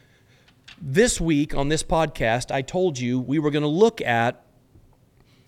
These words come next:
some ways in which we can arm ourselves against all that is coming against us in this culture in relation to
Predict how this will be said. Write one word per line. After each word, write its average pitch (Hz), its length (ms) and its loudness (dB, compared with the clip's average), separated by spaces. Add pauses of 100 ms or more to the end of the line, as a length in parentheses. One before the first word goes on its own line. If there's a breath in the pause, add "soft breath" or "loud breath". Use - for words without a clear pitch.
(200 soft breath)
some 175 280 0
ways 180 380 2
in 175 200 2
which 165 280 4
we 156 220 2
can 151 240 0
arm 170 320 2
ourselves 131 640 0
against 147 580 -4 (600 soft breath)
all 170 300 4
that 160 140 0
is 135 160 -2
coming 170 360 0
against 143 380 -2
us 131 160 -2
in 135 140 -4
this 127 160 -2
culture 143 440 -2
in 135 200 -4
relation 127 540 -2
to 117 360 -2